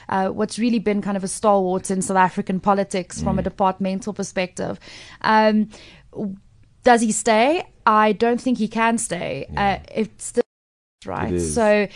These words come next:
Speaker 1: um, if you consider the Nhlanhla Nene case, um, dishonesty,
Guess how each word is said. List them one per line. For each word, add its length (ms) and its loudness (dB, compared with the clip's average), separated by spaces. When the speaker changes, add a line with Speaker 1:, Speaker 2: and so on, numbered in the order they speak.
Speaker 1:
um, 340 2
if 160 -2
you 120 -2
consider 480 0
the 360 2
Nhlanhla 440 0
Nene 280 0
case, 440 -2
um, 420 2
dishonesty, 600 2